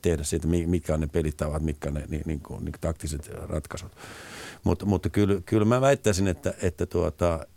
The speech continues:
et, et, ää, kovin vähän, niinku, tai, tai siinä, siinä on semmoinen iso käsikirjoitus, mutta, mutta, mutta tuota, se improvisaatio on kyllä hyvin tärkeä elementti siitä.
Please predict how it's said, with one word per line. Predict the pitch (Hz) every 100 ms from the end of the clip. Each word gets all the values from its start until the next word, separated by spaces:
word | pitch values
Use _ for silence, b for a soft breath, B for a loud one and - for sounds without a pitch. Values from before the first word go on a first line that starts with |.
| -
et, | 107 - -
et, | 90 - - - 92 87 82 -
ää, | 90
kovin | - 117 131 127 92
vähän, | 104 117 107 82 78
niinku, | 85 82 - 95
tai, | 104 98
tai | 107
siinä, | 104 107
siinä | 123 113
on |
semmoinen | 120 123 143
iso | 175 110
käsikirjoitus, | 117 110 98 95 85 85 90
mutta, | 92 87 90
mutta, | 95 90 87
mutta | 101 92 90
tuota, | 90 87
se | 87
improvisaatio | 110 123 101 82 82 78 87
on | 90
kyllä | 82 95
hyvin | 110 127 98
tärkeä | - 95 82 - 78
elementti | 85 82 69 69 80
siitä. | 76 73